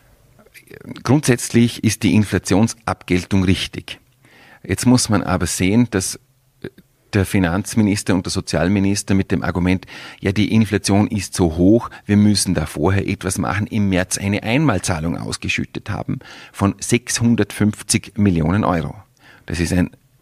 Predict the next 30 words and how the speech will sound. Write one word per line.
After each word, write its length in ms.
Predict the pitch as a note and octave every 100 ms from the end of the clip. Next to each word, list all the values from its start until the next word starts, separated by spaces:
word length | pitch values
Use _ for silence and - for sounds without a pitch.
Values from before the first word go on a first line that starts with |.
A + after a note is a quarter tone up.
| _
äh, 80 | - -
nie 440 | - G#2+ A2+ B2+ B2
gegengerechnet 720 | C3+ G2+ - C2+ - - -
worden. 240 | - - - _ - - - -
Und 160 | F2
das 140 | E2+ -
Zweite 480 | F2 F2+ A#2+ -
ist, 300 | - C3 - _ - - -
wenn 160 | - G2+
die 160 | G#2+ -
Erwerbstätigen 1120 | F2 G2+ - - - F2+ - F2+ F2+ F2 E2+ - _ _ -
beispielsweise 540 | F2+ - F2 F#2+ F2
im 200 | - F2
Handel 360 | E2+ F#2+ A2 G2
sieben 340 | - A#2+ G2+
Prozent 400 | E2+ - - -
bekommen 420 | - - D2 E2+
haben, 160 | - D2 - -
die 40 | E2
Journalisten 600 | G2+ F2+ G2+ A#2 - G#2
sieben 260 | G#2+ G#2
Komma 220 | - F2+
fünf 280 | E2+ C#3 C#3
Prozent, 520 | - A2+ G#2+ G#2 - - - - -
die 80 |
Bankmitarbeiter 840 | - F2+ A#2 - G#2+ - F2+ F2+ E2+
sieben 280 | - G2+ G2+
Komma 240 | - F2
neun 240 | E2+ F2 F#2
Prozent, 500 | D#2+ - D#2+ D#2